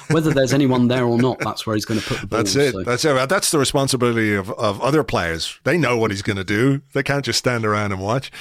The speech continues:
Speaker 2: So look, um, I do have a question or two before we go into the break, and, and we'll take more questions, of course, in, in part two. But so far this summer, um,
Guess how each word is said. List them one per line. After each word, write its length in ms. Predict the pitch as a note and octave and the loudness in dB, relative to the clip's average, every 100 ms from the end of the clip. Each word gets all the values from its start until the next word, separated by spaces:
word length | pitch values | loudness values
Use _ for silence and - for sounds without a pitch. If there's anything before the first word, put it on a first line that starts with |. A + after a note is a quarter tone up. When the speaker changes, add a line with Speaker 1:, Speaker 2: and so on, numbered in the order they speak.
| - - | -14 -14
Speaker 2:
So 140 | - G3+ | -4 0
look, 280 | G3+ D3+ E3 | 2 0 -2
um, 320 | D#3 D#3 E3+ | -2 -4 -8
I 380 | - - A2 D#3 | -14 -10 -4 0
do 120 | E3 | 0
have 100 | G3+ | 0
a 60 | D#3 | 0
question 380 | F3 E3 - C#3+ | 0 0 0 0
or 80 | |
two 160 | B2+ C3+ | 0 0
before 260 | A#2+ - C3 | 0 2 0
we 100 | B2 | 2
go 140 | B2 | 0
into 220 | A#2+ A#2 | 0 -2
the 80 | A2+ | -2
break, 320 | A#2+ A2 G#2 | 0 0 -2
and, 240 | A2+ G#2+ A#2+ | -4 -4 -6
and 240 | A2 G#2+ | -6 -2
we'll 120 | A2 | -2
take 220 | G#2+ A#2 | -2 -4
more 160 | B2 A2 | -2 -2
questions, 400 | A#2 G#2+ - A2 | -2 -2 -2 -4
of 80 | G2 | -4
course, 300 | A#2 G#2+ - | -2 0 0
in, 180 | G#2+ C3 | -4 -6
in 160 | A2 | -8
part 340 | F#2+ A2+ A2 - | -4 -2 -2 -2
two. 280 | C#3+ B2 | 0 0
But 240 | G#2 C3 G#2+ - - - | 0 -2 -2 -10 -18 -6
so 200 | - G3 | 0 0
far 420 | - D#3+ A2+ F#2+ - | 2 2 0 -4 -12
this 280 | B2 C3 - | -2 0 2
summer, 400 | C3 A#2+ G2+ G2 _ | 0 0 -2 -4 _
um, 440 | B2 A#2 A#2 A#2 | -4 -2 -2 -4